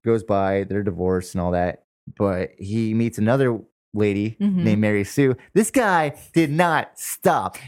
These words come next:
Speaker 1: He was
Speaker 2: He kept
Speaker 1: pouncing
Speaker 2: going.
Speaker 1: on it.
Speaker 2: He
Speaker 1: He was
Speaker 2: really was.
Speaker 1: pouncing on it. He was like, "I'm hungry for more, please."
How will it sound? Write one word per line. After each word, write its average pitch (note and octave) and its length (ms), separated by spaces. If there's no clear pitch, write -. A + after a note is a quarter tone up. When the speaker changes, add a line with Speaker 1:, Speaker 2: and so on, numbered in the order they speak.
Speaker 1:
He G#3+ 140
was E3+ 160
Speaker 2:
He A#3 60
kept - 220
Speaker 1:
pouncing G3+ 480
Speaker 2:
going. - 20
Speaker 1:
on B2 180
it. F#2 200
Speaker 2:
He F#3+ 60
Speaker 1:
He A3+ 180
was G3+ 80
Speaker 2:
really A#3+ 240
was. F#3 240
Speaker 1:
pouncing G3 500
on B2 140
it. A#2+ 40
He D#3 100
was E3 180
like, C3+ 140
"I'm D#3+ 160
hungry D#3+ 460
for C3 160
more, D3 320
please." C#3 400